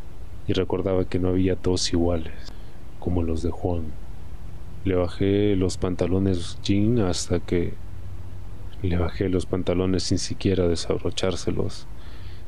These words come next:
De esa forma quedaba perfecto,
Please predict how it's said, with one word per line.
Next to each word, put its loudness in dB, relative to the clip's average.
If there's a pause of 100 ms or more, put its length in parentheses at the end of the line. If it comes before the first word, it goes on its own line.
(140)
De 2
esa 0
forma 0 (320)
quedaba 2
perfecto, -2